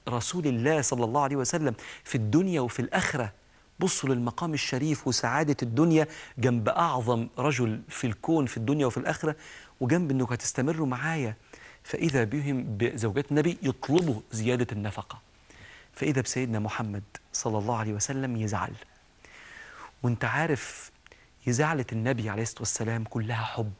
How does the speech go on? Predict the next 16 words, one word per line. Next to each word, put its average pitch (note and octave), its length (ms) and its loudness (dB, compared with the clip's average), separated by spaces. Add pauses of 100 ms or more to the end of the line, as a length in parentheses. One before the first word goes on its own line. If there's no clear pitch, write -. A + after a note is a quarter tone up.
(280)
لأن C3 260 0
هو E3+ 220 2
عبارة C#3 320 2
عن A#2 180 0
حب B2+ 360 -2
بيتحرك، A2+ 920 -2 (420)
والحب B2+ 400 0
اللي A2+ 140 0
بيتحرك A#2+ 640 0
ده F#3 180 4 (340)
ما A#2+ 120 2
بينساش A#2 680 0
الحب F#3 420 2
في - 160 0
وقت G#3 260 4
الخصام. C#3+ 520 2